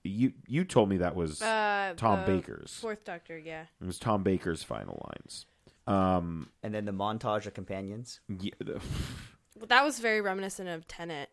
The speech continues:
Speaker 1: That was as
Speaker 2: when
Speaker 1: well,
Speaker 2: he goes
Speaker 1: yes.
Speaker 2: back and visits all of the
Speaker 3: Mm-hmm.
Speaker 1: Ugh.
Speaker 2: his, his friends.
Speaker 1: But if you think about it from not, like, a Moffat being like, "I'm gonna show them all this stuff that made them
Speaker 3: It's a
Speaker 1: cry."
Speaker 3: victory tour.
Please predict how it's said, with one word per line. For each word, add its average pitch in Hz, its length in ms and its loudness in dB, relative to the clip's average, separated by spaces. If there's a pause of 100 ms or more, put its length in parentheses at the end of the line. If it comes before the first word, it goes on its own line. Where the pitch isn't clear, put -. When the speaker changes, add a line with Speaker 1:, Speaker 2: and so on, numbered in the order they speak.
(180)
Speaker 1:
That 104 200 4
was 104 200 6
as 95 60 2
Speaker 2:
when 104 120 4
Speaker 1:
well, 113 140 8
Speaker 2:
he 107 60 6
goes 95 200 2
Speaker 1:
yes. 90 140 2
Speaker 2:
back 170 320 -2
and 165 320 -10 (100)
visits 180 460 -8
all 170 200 -4
of 175 200 -10
the 165 500 -6
Speaker 3:
Mm-hmm. 110 380 -6 (140)
Speaker 1:
Ugh. 87 200 -2 (640)
Speaker 2:
his, 190 360 -16 (140)
his - 200 -18
friends. 208 580 -14 (160)
Speaker 1:
But 185 100 10
if 196 160 6
you 165 80 2
think 202 300 2
about 143 280 10
it 135 160 10
from 123 220 8
not, 110 260 8
like, 107 160 6
a 101 60 4
Moffat 95 420 4
being 90 200 0
like, 82 260 -2
"I'm 120 140 2
gonna 113 160 4
show 101 200 4
them 95 160 4
all 95 100 6
this 90 180 2
stuff - 460 4
that 90 160 2
made 92 200 2
them 85 120 -2
Speaker 3:
It's - 100 -8
a 104 40 2
Speaker 1:
cry." 107 320 6
Speaker 3:
victory 82 200 -2
tour. 107 440 -6